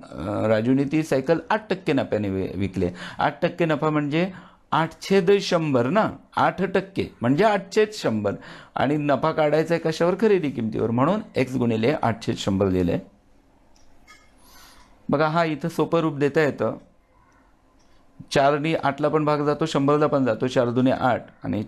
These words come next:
चारने शंभरला भागलं तर पंचवीस येतं. या दोघांचा गुणाकार केला अंशात, दोन एक्स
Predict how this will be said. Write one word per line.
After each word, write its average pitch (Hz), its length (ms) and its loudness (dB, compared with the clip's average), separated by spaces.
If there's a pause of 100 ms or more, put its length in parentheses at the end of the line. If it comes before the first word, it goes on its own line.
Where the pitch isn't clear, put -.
चारने 117 280 2
शंभरला 113 400 0
भागलं 110 220 2
तर 113 100 0
पंचवीस 139 420 0
येतं. 85 220 -6 (2500)
या 135 80 4
दोघांचा 139 380 2
गुणाकार 135 380 2
केला 131 200 4
अंशात, 123 320 0 (1400)
दोन 120 360 2
एक्स 135 280 -2